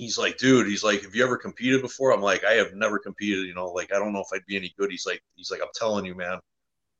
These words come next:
He's like, "I'm doing this show in, uh, you know, next March. Um, it'll be my third show." He's, he's like, "We'll train together. We'll keep each other motivated. You know, like, if you're ever going through any low points, just, you know, text me and I'll text you, whatever."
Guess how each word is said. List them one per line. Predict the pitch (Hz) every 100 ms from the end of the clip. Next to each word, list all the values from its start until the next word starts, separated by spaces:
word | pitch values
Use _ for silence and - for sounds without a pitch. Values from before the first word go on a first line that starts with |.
| _
He's | 95
like, | 101 90 92
"I'm | 110 104
doing | 123 120
this | 117 113
show | - 120 120
in, | 110 101
uh, | 98 95
you | 101
know, | 101
next | 101 107 -
March. | 107 107 110 - - - _ _ _ _ -
Um, | 98 95
it'll | 95 98
be | 104 101
my | 98
third | 98 110 104 92
show." | 107 104 101
He's, | 101 90 95 -
he's | 95 87
like, | 92
"We'll | 98 101
train | 113 110
together. | 107 107 107
We'll | 101
keep | - 107 101
each | -
other | 101 98
motivated. | 98 98 95 98 95 95
You | 92
know, | 92
like, | 90 87 87
if | -
you're | 95
ever | 95 92
going | 98 90
through | 101 98
any | 90
low | 95 95
points, | - 98 90 - -
just, | 92 - _ _ _ _ _
you | 85
know, | 82 -
text | 110 - 104
me | 101 98
and | 90
I'll | 87
text | 104 95 -
you, | 98 98
whatever." | 92 92 92 95